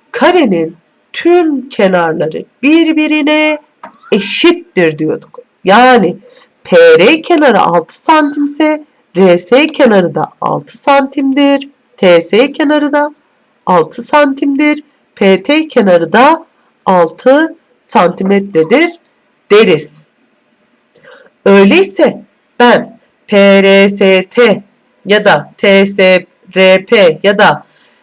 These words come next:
R P T S karesinin kenarının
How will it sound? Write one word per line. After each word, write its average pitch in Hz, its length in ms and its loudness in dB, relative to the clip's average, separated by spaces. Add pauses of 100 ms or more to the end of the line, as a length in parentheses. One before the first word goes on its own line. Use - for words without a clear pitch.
(180)
R 214 360 0
P 208 320 0
T 202 280 2
S 202 420 -2 (960)
karesinin 233 760 -2 (800)
kenarının 220 880 -2